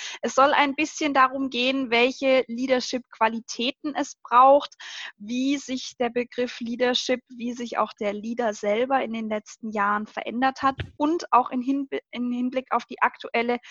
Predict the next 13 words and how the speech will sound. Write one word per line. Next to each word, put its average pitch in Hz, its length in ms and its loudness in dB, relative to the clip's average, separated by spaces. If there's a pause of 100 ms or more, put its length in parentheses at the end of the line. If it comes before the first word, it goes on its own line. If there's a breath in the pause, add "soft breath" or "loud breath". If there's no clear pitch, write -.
(280 loud breath)
Krise, 320 340 4
die 285 160 -4
wir 269 200 4
alle 285 220 4
durchmachen, 285 720 2
die 262 100 -8
Corona-Krise, 254 920 -2
welche 233 400 0
Eigenschaften 240 720 -2
es - 240 -12
jetzt - 460 -4
braucht, 226 500 6 (440 loud breath)
ähm, 240 380 4